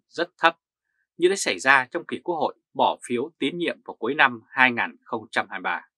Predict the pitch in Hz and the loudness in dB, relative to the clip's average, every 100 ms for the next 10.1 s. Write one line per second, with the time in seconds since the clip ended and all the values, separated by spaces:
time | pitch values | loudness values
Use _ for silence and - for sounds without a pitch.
0 | _ _ _ _ _ _ _ _ _ _ | _ _ _ _ _ _ _ _ _ _
1 | _ _ _ _ - 139 147 127 117 - | _ _ _ _ -8 0 0 0 -6 -10
2 | - 123 131 113 110 - - 143 127 131 | -6 2 2 2 -16 -10 -2 -2 4 4
3 | 117 - 135 170 110 90 - - 123 117 | 4 -2 -4 0 0 -2 -10 -8 -6 -4
4 | 110 - _ _ _ _ _ _ _ _ | -6 -8 _ _ _ _ _ _ _ _
5 | 120 143 175 156 131 _ - 127 131 123 | 0 4 6 4 0 _ -14 -4 -2 -2
6 | 117 131 - 117 175 170 147 135 139 123 | -4 -8 0 2 4 6 6 4 -4 -14
7 | 85 - 123 110 _ - 156 156 143 226 | -12 -6 -6 -8 _ 2 2 2 -10 -6
8 | 170 - - - - 135 127 107 104 _ | -2 -2 -2 -16 -10 0 2 2 _ _
9 | _ _ _ 139 170 - 123 - _ 135 | _ _ _ 0 0 0 -4 -6 _ -2
10 | 160 | -2